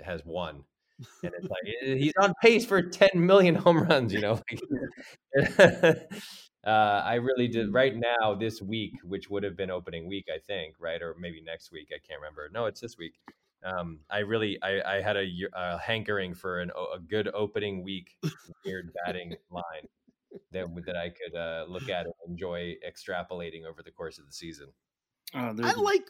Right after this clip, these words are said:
Speaker 3: best.
Speaker 2: I, I like the early overreaction to those, like, that goes even beyond the numbers, you know, where, 'cause, like, if a guy hits, like, two home runs on opening day and then, like, one home run each of the next two days,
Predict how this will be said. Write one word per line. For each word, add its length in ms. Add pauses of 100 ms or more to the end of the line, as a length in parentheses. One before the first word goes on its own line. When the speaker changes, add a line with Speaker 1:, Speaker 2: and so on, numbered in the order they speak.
(120)
Speaker 3:
best. 500
Speaker 2:
I, 80 (580)
I 80
like 240
the 160 (100)
early 440 (120)
overreaction 1160 (200)
to 120
those, 580
like, 200
that 160
goes 220
even 180
beyond 440
the 60
numbers, 560
you 140
know, 160
where, 340 (440)
'cause, 120
like, 180
if 100
a 60
guy 260
hits, 300
like, 300 (600)
two 200
home 240
runs 280
on 80
opening 300
day 380
and 120
then, 100
like, 220
one 340
home 300
run 260
each 260
of 100
the 80
next 340
two 180
days, 440